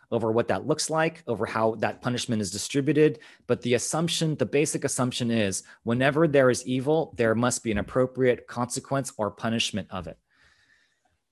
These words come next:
And I think it's important as we wrestle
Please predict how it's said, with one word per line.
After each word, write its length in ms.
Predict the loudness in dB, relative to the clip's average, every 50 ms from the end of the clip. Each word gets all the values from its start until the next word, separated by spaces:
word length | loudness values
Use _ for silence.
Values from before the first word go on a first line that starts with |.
| _ _ _ -20 _ _ _ _ -20 -20 _ _ _ -20 -20 _ -20 -20 -20 _ _ _ _ _ _ _ _
And 100 | -2 -2
I 40 | 0
think 180 | 2 2 2 2
it's 140 | 2 2 0
important 500 | 0 4 4 4 4 4 0 -4 -4 -4
as 280 | -2 -2 0 -2 -2 0
we 420 | 0 0 2 2 2 0 -2 -2 0
wrestle 640 | 0 2 2 2 0 0 0 -2 -2 -2 -6 -12